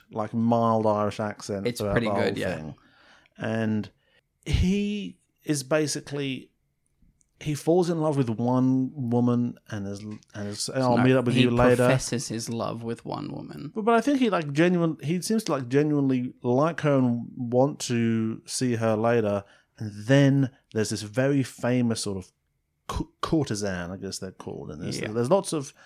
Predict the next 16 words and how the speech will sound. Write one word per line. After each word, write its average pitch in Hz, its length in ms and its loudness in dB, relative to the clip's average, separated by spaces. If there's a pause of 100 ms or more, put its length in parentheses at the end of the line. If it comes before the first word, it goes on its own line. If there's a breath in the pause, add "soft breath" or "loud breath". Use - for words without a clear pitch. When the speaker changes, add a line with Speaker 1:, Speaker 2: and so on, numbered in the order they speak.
(240 soft breath)
Speaker 1:
you 151 80 -2
know, 95 220 -2 (600)
people 175 300 2
are 123 40 2
sex 135 300 -2
workers 107 460 -4 (720)
a 113 80 -2
lot 104 400 2
in 110 220 -2
this 107 440 -2
sort 107 220 -6
of 101 140 -6
time, 113 320 0
time 107 260 -4
and 101 100 -6
place. 107 380 -4